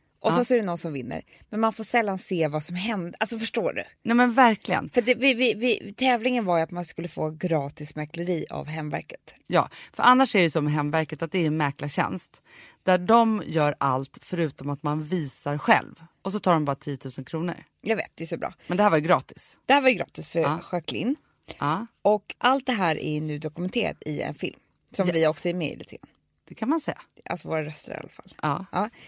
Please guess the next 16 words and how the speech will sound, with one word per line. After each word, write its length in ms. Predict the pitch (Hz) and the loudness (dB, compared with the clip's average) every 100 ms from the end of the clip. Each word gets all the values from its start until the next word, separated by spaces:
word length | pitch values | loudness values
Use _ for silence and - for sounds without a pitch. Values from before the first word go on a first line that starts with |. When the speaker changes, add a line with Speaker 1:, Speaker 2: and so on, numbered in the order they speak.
| - | -20
Speaker 1:
Och 220 | - - 208 | -10 0 2
där 100 | 240 | 2
får 120 | 247 | 2
man 140 | 262 | 0
se 240 | 247 269 233 | 2 2 2
hur 60 | |
det 80 | 220 | 2
gick 440 | 220 311 262 _ | -2 -4 -4 _
och 60 | 226 | -4
hennes 220 | 214 185 | -4 -6
fina 180 | 180 180 | -6 -4
lägenhet 560 | 170 165 160 165 160 156 | 0 -2 -2 -6 -6 -6
och 60 | 139 | -8
allting 200 | 143 151 | -6 -10
sånt 180 | 143 | -8
där. 120 | - | -8